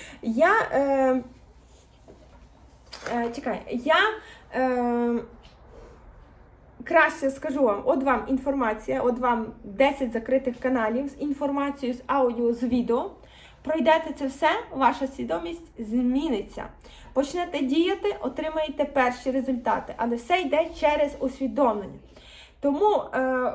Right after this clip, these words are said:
хто хоче отримати доступ до тих каналів, е,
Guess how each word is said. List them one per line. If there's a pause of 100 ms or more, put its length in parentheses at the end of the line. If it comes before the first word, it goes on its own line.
хто
хоче
отримати
доступ
до
тих
каналів, (800)
е,